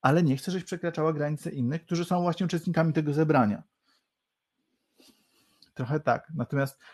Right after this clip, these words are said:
czy bym przekonywał dziadków? Chyba nie. Naprawdę, chyba nie. E, Dominika się pyta o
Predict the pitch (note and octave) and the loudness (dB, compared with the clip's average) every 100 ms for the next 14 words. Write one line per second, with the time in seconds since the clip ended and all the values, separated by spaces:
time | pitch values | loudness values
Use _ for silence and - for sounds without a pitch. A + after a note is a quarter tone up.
0 | _ - C3 C#3 D#3 D#3 C#3 C#3 C3 B2+ | _ 2 2 4 2 2 4 4 4 2
1 | - D3 C3 - _ _ _ _ _ _ | 0 -6 -6 -10 _ _ _ _ _ _
2 | _ - - F#3+ G#3+ G#3+ C#3+ G2 - _ | _ -20 -4 6 8 10 8 6 -2 _
3 | _ _ _ _ _ - D#3+ F3+ E3 A2+ | _ _ _ _ _ -10 -4 4 4 2
4 | - F3 E3+ D#3+ - A#2 _ _ _ _ | -4 2 4 4 0 -4 _ _ _ _
5 | _ _ _ _ _ _ _ _ _ _ | _ _ _ _ _ _ _ _ _ _
6 | _ _ _ _ _ - A#2+ B2 B2 B2 | _ _ _ _ _ -10 -8 -6 -6 -6
7 | A#2 C#3 D#3 A#2 - G#2 - A#2+ A2+ A2+ | -2 2 4 4 2 -6 -12 -10 -2 -2
8 | - A2 A2 | -2 -4 -4